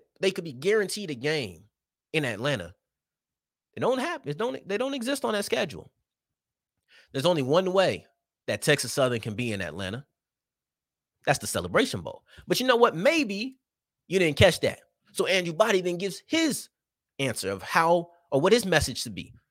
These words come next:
"Hey, man, you wanna stay the whole game. We're gonna have entertaining games. Start to finish, you wanna be there." Cool. That's good. Nothing really confident or, you know, just nothing really different about that. I could hear that from any team. But after Andrew Body spoke, mind you, Jacob Williams already gave his answer.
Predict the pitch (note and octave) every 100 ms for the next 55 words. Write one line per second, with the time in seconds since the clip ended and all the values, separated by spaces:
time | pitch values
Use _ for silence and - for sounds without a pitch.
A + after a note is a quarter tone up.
0 | _ - A2 A2 A#2+ A2+ G#2 - A#2 G2
1 | F2+ B2 A#2 A#2 A2+ A2+ G#2+ F#2 B2 A#2
2 | - B2+ G#2 G2 B2 A#2+ A#2 - - -
3 | - C#3 A#2 - B2 G#2+ A#2 G#2+ G2+ F2
4 | F#2+ D2 - _ - A#2+ G2 - _ _
5 | _ _ - A#2+ - B2+ G2 - _ _
6 | - A#2+ D3+ C#3 C#3+ A#2+ - C#3+ - C3
7 | B2+ A#2 G#2+ G2+ - _ E3+ A#2 C3+ C3+
8 | - _ _ _ _ _ _ _ _ E3
9 | A3+ A3 F#3 A2+ C#3 B2 A2+ E2+ E2 -
10 | E2 A#2 B2 C3+ A2+ A2 - A#2+ F#2+ -
11 | A#1 - _ _ _ _ - G#3+ A3+ A#3+
12 | A#3 F#3+ - F3 - F#3 - _ _ _
13 | G#3 C#4 A3 G#3 B3+ C4 C4 E3 A3 G3
14 | D#3 G#3+ F#3+ E3+ C#3 -